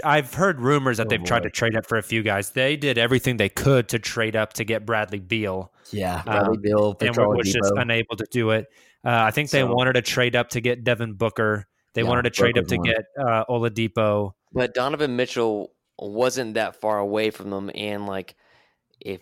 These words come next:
Speaker 3: y-, that, that, so that spot from thirteen to seventeen could mean a big deal, and
Speaker 1: Yeah.
Speaker 3: I guess that, that'd be a
Speaker 2: True.
Speaker 3: spot where you could
Speaker 2: Well
Speaker 3: be like, "Hey, we'll give you our seventeen spot and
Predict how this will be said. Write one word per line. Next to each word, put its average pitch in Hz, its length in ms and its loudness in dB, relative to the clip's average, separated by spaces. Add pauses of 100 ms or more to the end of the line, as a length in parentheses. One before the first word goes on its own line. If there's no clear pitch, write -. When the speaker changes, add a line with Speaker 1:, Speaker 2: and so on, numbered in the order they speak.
Speaker 3:
y-, - 260 -20
that, 101 220 -4 (100)
that, 107 240 -2
so - 140 -4
that 98 100 0
spot 117 260 -2
from 107 140 -10
thirteen 104 280 -4
to 98 60 -6
seventeen 104 520 -4
could 131 180 -2
mean 147 180 0
a 101 80 0
big 92 240 -6
deal, 101 480 -4 (160)
and 104 460 -6
Speaker 1:
Yeah. 104 220 2
Speaker 3:
I 101 40 -2
guess 101 180 -10
that, 95 160 -4 (120)
that'd 107 160 -2
be 101 140 -2
a 95 80 -2
Speaker 2:
True. - 320 -2
Speaker 3:
spot 101 180 0
where 95 120 -2
you 101 40 -6
could - 140 -8
Speaker 2:
Well 156 80 2
Speaker 3:
be 107 60 -2
like, 101 180 -2
"Hey, 107 340 -6 (320)
we'll 110 120 -4
give 117 180 -6
you 113 120 2
our 107 200 -2
seventeen 120 680 -4
spot 95 420 -4 (140)
and 117 640 -2